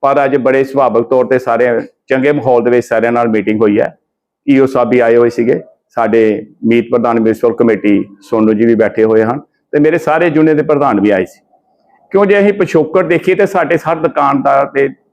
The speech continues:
ਕੁਛ ਨਾ ਕੁਛ ਪ੍ਰਵਾਸੀ ਜਿਹੜੇ ਕੰਮ ਕਰ ਰਹੇ ਪੁਰਾਣੇ ਕਈ ਸਾਲਾਂ ਤੋਂ,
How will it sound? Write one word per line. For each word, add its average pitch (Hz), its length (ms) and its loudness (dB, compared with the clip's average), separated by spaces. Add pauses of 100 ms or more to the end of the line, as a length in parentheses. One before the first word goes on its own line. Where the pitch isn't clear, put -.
(600)
ਕੁਛ 143 200 -2
ਨਾ 160 80 2
ਕੁਛ 135 220 -2
ਪ੍ਰਵਾਸੀ 123 460 0
ਜਿਹੜੇ 117 260 0
ਕੰਮ 104 320 -4
ਕਰ 95 160 -2
ਰਹੇ 98 140 0
ਪੁਰਾਣੇ 110 420 -2 (180)
ਕਈ 117 160 2
ਸਾਲਾਂ 87 360 -4
ਤੋਂ, - 140 -20